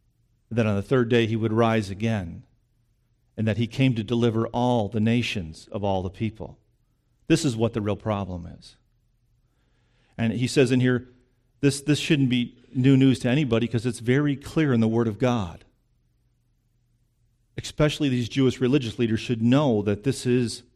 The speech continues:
the truth that I'm proclaiming. Now look up here for just a minute. You have to remember that when we hear Paul,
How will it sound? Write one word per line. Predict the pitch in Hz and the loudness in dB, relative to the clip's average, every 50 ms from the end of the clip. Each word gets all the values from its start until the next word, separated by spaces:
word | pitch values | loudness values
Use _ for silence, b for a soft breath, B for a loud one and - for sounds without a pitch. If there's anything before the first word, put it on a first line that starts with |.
| _ _ | _ _
the | - 117 | -6 -6
truth | - - - 175 170 151 113 - - | -6 -4 0 2 2 2 0 -2 -4
that | 117 104 | -4 -2
I'm | 101 104 92 | -2 -2 -4
proclaiming. | 85 101 92 - - 107 92 90 87 85 90 - _ _ _ _ _ _ _ _ _ _ _ _ _ _ _ _ _ _ _ _ _ _ _ _ _ _ _ _ _ _ - | -4 -6 -8 -8 -8 -8 -8 -8 -8 -10 -14 -18 _ _ _ _ _ _ _ _ _ _ _ _ _ _ _ _ _ _ _ _ _ _ _ _ _ _ _ _ _ _ -4
Now | 113 | -4
look | 113 120 139 139 - | -2 -2 -2 -2 -4
up | 131 - | -2 2
here | 139 135 | 2 2
for | - - 117 | 2 0 -2
just | 117 117 - - | -4 -4 -4 -2
a | 113 | 0
minute. | 113 139 139 120 113 120 - - _ _ _ _ _ _ _ _ _ _ _ _ _ _ _ _ _ _ _ - | 2 4 4 4 4 2 -2 -8 _ _ _ _ _ _ _ _ _ _ _ _ _ _ _ _ _ _ _ -2
You | 123 123 | 2 2
have | 131 123 | 2 2
to | - 123 | 4 4
remember | 113 117 131 143 151 139 135 120 | 6 6 6 6 6 6 4 4
that | 120 120 | 4 4
when | 113 113 113 120 | 4 4 4 4
we | 127 131 131 | 4 4 2
hear | 117 143 135 120 | 2 2 2 2
Paul, | 104 - - - 131 143 143 135 123 123 120 - b | 0 0 0 2 4 6 6 6 4 2 0 -4 b